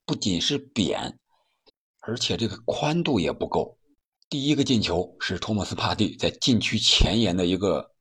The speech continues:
推射，算是远射，当时是没有球员过来干扰他的，离他至少五六米，最近的球员离他五六米。你想想，这个进球能推不进吗？而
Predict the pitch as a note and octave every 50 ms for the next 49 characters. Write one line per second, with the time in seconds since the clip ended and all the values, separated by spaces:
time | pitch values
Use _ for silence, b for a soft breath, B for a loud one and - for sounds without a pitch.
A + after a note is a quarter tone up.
0 | _ _ - - - D#3 D#3+ - - E3+ - - - - - A#2+ C3+ B2+ A2+ A2
1 | C#2 - - - A#2 - - - - _ _ _ _ _ _ _ _ _ - -
2 | B2+ C3 B2+ - - F#2 G2 - - A2+ F2 - - G2+ G2 F#2+ F#2+ G2 A#2 E3
3 | G3 G3 B2+ F2 E2 - - - G#2+ G2 D#2+ E2+ F2 - - F2 D2 C2+ - b
4 | b b b b b _ - - B2+ C3+ C#3+ B2+ - - - - - - - -
5 | - A2+ A2+ C3+ B2+ - - D3 - - - F3+ F3 C3 - - E3+ G3 A#2 A2
6 | F3+ C3 E3 D3+ A2 E2 - - - G3+ F3 F#3+ F#3 D3+ G#2+ - - G2 F#2 D#2+
7 | - - - F2+ F2+ - F#2+ E2 D2+ F2 F#2 E2 D#2 C2 - - _ _ _ _
8 | _ _ - G#2+ F#2+ F#2+ E2+ E2+ D#2+ - - _ _ _ _ _ _ _ _ _
9 | - - A2+ F2 F2+ - G2+ F2 - E2+ D#2+ C#2 - _ _ _ _ _ - -
10 | D#2+ F2 F2 - G2 F2 F#2 E2+ F#2 D#2 C#2 - - _ _ _ _ _ _ _
11 | _ _ - - -